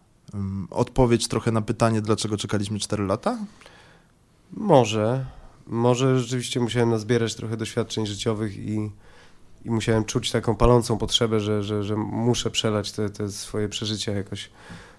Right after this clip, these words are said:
Speaker 2: na, na papier, muszę, muszę zamienić je w teksty, muszę zamienić je w melodię. No ale też z, z drugiej strony po prostu byłem mocno zajęty, grałem mniej więcej sto koncertów rocznie.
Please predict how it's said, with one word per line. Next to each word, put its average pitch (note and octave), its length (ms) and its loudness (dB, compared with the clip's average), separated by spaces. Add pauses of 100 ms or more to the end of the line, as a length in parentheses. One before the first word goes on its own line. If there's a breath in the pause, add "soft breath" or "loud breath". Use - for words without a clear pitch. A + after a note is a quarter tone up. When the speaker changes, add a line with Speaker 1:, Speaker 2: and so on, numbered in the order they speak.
(140)
Speaker 2:
na, G#2+ 500 2
na G#2+ 160 0
papier, A2 400 4
muszę, A2 340 0
muszę G#2+ 260 -4
zamienić A2 400 2
je G2+ 60 -8
w - 40 -12
teksty, A#2 400 -4
muszę A2+ 320 -4
zamienić A2 440 -4
je A2 60 -4
w G#2 60 -4
melodię. G#2+ 480 0 (720 loud breath)
No B2 220 10
ale C#3+ 120 10
też E3 260 -2
z, - 80 -8
z D3+ 320 -2
drugiej D3+ 240 -2
strony D3 300 4
po D3 120 -2
prostu D3 340 -2
byłem D3 460 4 (480)
mocno C3 360 2
zajęty, E3 420 6
grałem A2+ 400 2
mniej A2 180 0
więcej A2 260 0
sto - 180 -4
koncertów A#2 460 0
rocznie. G#2+ 440 0